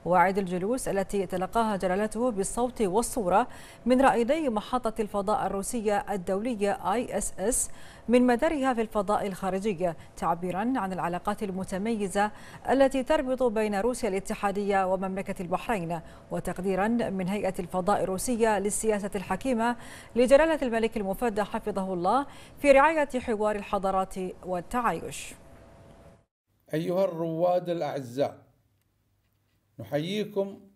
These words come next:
Speaker 2: أجمل تحية ونشكركم جزيل الشكر على تهانيكم الطيبة لنا ولشعب البحرين بعيدنا الوطني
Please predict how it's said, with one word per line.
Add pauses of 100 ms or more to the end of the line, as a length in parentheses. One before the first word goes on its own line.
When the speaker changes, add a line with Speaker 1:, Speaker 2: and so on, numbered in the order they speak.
(400)
Speaker 2:
أجمل
تحية (1200)
ونشكركم (400)
جزيل
الشكر (920)
على
تهانيكم
الطيبة
لنا (920)
ولشعب
البحرين (600)
بعيدنا
الوطني